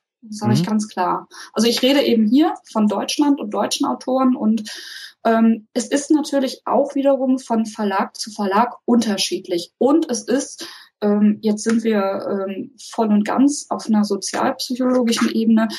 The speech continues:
Speaker 1: es ist auch von dem Verhältnis von,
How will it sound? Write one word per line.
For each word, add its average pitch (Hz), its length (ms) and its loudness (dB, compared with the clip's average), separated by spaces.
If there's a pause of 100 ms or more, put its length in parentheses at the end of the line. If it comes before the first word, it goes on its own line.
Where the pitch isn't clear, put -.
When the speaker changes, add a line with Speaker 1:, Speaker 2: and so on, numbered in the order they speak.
(160)
Speaker 1:
es - 180 -8
ist - 240 -8
auch 240 300 2
von 233 200 2
dem 220 140 2
Verhältnis 233 720 -2
von, 214 380 2